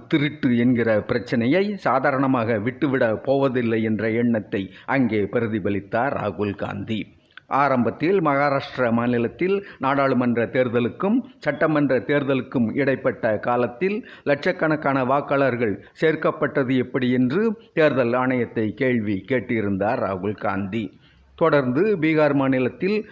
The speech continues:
வாக்காளர் பட்டியலில் இருந்து பெயர்கள் நீக்கப்படுவதாக தேர்தல் ஆணையத்தை எதிர்த்து குரல் கொடுத்தார் ராகுல் காந்தி.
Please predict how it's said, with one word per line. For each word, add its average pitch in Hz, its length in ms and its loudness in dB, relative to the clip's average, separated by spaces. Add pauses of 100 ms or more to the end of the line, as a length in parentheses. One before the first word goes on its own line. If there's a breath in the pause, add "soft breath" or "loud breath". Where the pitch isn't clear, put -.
(120)
வாக்காளர் 147 580 2
பட்டியலில் 135 600 0
இருந்து 139 480 2
பெயர்கள் 143 460 0
நீக்கப்படுவதாக 120 1040 0 (220 loud breath)
தேர்தல் 139 400 2
ஆணையத்தை 127 540 0
எதிர்த்து 123 540 -2
குரல் 127 320 0
கொடுத்தார் 123 600 -2
ராகுல் 104 360 -4
காந்தி. 104 460 -6